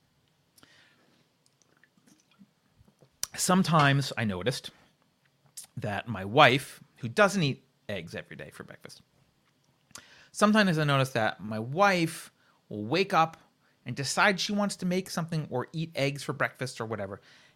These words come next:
and she will use the last of the eggs. And I will have to deal with it. I'll have to go, you know, go without or go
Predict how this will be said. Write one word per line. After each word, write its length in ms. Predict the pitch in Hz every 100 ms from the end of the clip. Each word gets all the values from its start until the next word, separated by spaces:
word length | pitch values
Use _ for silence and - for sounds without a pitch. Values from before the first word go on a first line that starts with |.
| -
and 100 | 113
she 100 | 120
will 120 | 110
use 580 | 117 147 180 202 202 180
the 120 | 139
last 640 | 90 98 131 147 147 -
of 100 | 139
the 180 | 131 110
eggs. 320 | 87 - - - _ _ _ _ _ _ _ _ _ _ _ _ _ _ _ _ _ _ _ _ _ _ - - -
And 600 | 110 110 107 104 104 - - - _ _ _ _ _ _ _ _ _ _ _ - 107
I 180 | 127
will 120 | 147 127
have 260 | 117 113
to 80 | -
deal 300 | 95 98 90
with 160 | 82 67
it. 60 | 71
I'll 100 | 87
have 220 | 92 -
to 80 | -
go, 540 | - 101 104 101 104 _ _ _ _ _ _ _ _ _ _ _ _ _ _ _ _ _ _ -
you 140 | 92
know, 140 | 85 80 _ _ _ -
go 120 | 104
without 480 | 95 90 135 127 -
or 160 | 73 87
go 220 | 85 85